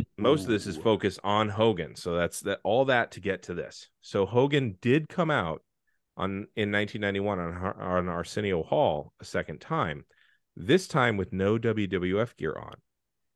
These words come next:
Speaker 2: And he called the media liars, including Arsenio. And he tried to run the interview, similar to what he's been able to do previously.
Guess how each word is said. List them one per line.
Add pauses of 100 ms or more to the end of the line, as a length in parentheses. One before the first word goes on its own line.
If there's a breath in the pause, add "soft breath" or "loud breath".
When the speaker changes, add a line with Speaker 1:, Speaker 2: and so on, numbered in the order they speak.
Speaker 2:
And
he
called
the
media
liars,
including
Arsenio. (640)
And
he
tried
to
run
the
interview, (460)
similar
to
what
he's
been
able
to
do
previously.